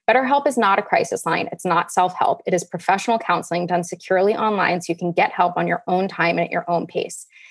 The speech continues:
They have three thousand U S licensed therapists across all fifty states and four modes of communication: text, chat, phone, and video. So you can really do whatever you're comfortable with. You can start communicating with a counselor in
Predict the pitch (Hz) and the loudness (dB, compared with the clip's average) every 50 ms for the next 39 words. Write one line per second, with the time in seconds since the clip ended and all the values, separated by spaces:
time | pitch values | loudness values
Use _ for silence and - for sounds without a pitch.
0 | - _ - 185 196 190 - - - 185 226 294 302 - 220 190 185 185 196 185 | -14 _ -2 0 0 0 -2 -2 0 2 2 2 4 4 4 4 4 2 0 0
1 | 180 185 - - 190 175 190 226 226 214 214 - - 170 180 175 - 185 175 - | 0 -2 -2 -4 0 2 4 4 4 4 2 2 2 2 2 2 -2 -6 -4 0
2 | - - 175 - - 165 - - - - 170 - 170 170 175 - - 190 180 196 | 0 0 0 0 -2 -2 -4 -4 -8 -10 -4 -2 -2 -2 -2 0 2 2 2 2
3 | 208 - 208 190 - 214 208 - - 165 151 160 - - - 175 175 - 185 185 | 2 0 -2 -2 -2 -4 -4 0 0 0 0 0 -2 -4 -6 -6 -4 -2 0 0
4 | 180 180 175 175 175 170 - 160 - - 175 165 - - - - - - - - | 0 2 0 0 -2 -2 -4 -6 -4 -4 -6 -4 -4 -6 -6 -6 -6 -6 -6 -8
5 | - - - _ _ _ _ _ _ - - 233 233 240 233 - - - - 208 | -10 -12 -16 _ _ _ _ _ _ -2 0 2 2 2 -2 -8 -8 -2 0 2
6 | 180 175 - - - - 175 170 170 165 - - 175 165 - - - - - - | 2 2 0 -2 -2 0 2 2 2 0 -2 -2 -2 -2 0 0 0 0 -2 -2
7 | - - - - 180 170 175 180 175 175 175 180 185 190 190 175 170 170 - - | -4 -6 -4 -2 -2 -2 -2 -2 -2 0 2 2 2 2 2 2 2 2 2 0
8 | - 170 170 170 165 - - - - - - - - - - - - - - - | 0 -2 0 0 0 -2 -2 -4 -6 -10 -10 -10 -12 -8 -6 -4 -2 -4 -4 -6
9 | _ _ _ - - - _ - 170 170 - 190 170 - - 202 220 - - 277 | _ _ _ -20 -20 -18 _ -6 -6 -2 0 -2 0 2 2 2 2 2 0 0
10 | 269 254 247 240 240 240 220 220 214 202 202 202 - 180 170 175 170 - 175 170 | 2 2 2 2 2 2 2 4 2 0 -2 -2 -2 -2 -2 -2 -2 -2 -2 -2
11 | 170 | -2